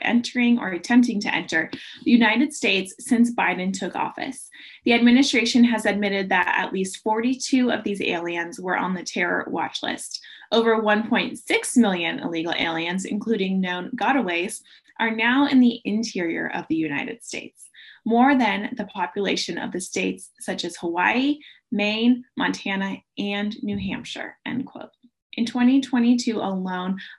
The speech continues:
ice apprehended three hundred and twenty-one gang members and a hundred and forty-six sex offenders. Just five months into this year,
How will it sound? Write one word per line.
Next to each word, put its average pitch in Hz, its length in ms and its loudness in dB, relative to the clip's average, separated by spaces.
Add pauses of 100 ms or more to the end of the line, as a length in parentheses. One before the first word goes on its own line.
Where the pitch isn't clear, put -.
ice 294 380 4
apprehended 233 720 0
three 214 220 -2
hundred 240 320 4
and 208 160 -4
twenty-one 202 600 -4
gang 180 300 -6
members 160 520 -12
and 202 140 -4
a 196 60 -6
hundred 208 580 -4
and 208 200 -6
forty-six 185 720 -8 (280)
sex - 500 -12
offenders. - 720 -8 (500)
Just 240 320 0
five 214 320 0
months 226 340 0
into 190 240 -2
this 185 320 -4
year, 165 340 0